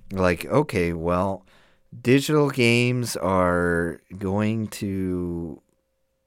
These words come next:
be scary because what happens when the network doesn't exist anymore? Your game's just gone. Well, it is worth mentioning on Xbox, if you set your system as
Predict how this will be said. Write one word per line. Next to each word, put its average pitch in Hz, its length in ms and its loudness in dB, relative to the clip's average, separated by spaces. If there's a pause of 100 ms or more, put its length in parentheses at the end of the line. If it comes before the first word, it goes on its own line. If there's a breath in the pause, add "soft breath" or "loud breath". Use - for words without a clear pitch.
(120)
be 101 200 -4
scary 175 480 2
because 135 560 0
what 110 320 -2
happens 101 560 -2
when 85 100 -4
the 78 120 -4
network 98 760 -2
doesn't 82 360 -4
exist 127 520 -2
anymore? 113 680 -2 (760 loud breath)
Your 101 220 -2
game's 90 420 2
just 80 240 -8
gone. 67 400 -8 (800 soft breath)
Well, 123 320 4
it 107 100 2
is 123 240 2
worth 170 260 -4
mentioning 76 600 -6
on 78 140 -8
Xbox, 104 720 -4
if 98 120 -10
you 82 100 -10
set 117 380 -4
your 101 180 -6
system 90 760 -4
as 80 540 -8